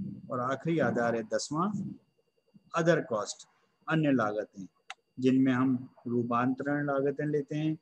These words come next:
प्रतिस्थापन लागतें लेते हैं, जेब से बाहर की नगद लागतें लेते हैं, आरोपित तथा परिकल्पित लागतें हैं, अवसर अथवा वैकल्पिक लागतें, डूबत लागतें, संगत लागतें, सीमांत लागत,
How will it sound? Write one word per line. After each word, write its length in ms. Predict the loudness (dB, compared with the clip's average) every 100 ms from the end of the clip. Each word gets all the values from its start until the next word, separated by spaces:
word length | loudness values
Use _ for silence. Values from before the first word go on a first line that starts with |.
| _ _ -2
प्रतिस्थापन 800 | -2 0 -2 -2 -6 -4 -4 0
लागतें 340 | 0 -2 -2
लेते 300 | -2 -2 -2
हैं, 220 | -4 -4 -8 _ _ _ _ _
जेब 280 | -4 0 0
से 180 | 2 -2
बाहर 320 | 0 2 2 0
की 180 | 0
नगद 340 | 2 2 0 0
लागतें 400 | -2 -2 -4 -4
लेते 280 | -4 -2 -2
हैं, 220 | -2 -2 -8 -20 _ -4
आरोपित 540 | 0 2 2 0 -2 -4
तथा 260 | -2 0 -2 -6 _ _ -2
परिकल्पित 640 | 0 2 0 2 -2 0
लागतें 400 | -2 0 -2 -2
हैं, 240 | 0 -2 -6 _ _ _
अवसर 540 | -4 -4 -2 0 2 0 -6 -12
अथवा 260 | -6 -4 -2
वैकल्पिक 500 | -4 -4 -6 -6 -8 -6
लागतें, 640 | -4 -4 -4 -6 -6 -6 -10 _ -20 _ _ _
डूबत 420 | 0 2 4 2
लागतें, 800 | 2 0 0 2 2 2 2 -2 -8 _ _ _
संगत 480 | 0 4 6 6 6
लागतें, 600 | 6 6 6 4 0 -2 -6 _ _
सीमांत 800 | -10 -10 -4 0 4 6 6 4
लागत, 440 | 4 6 6 4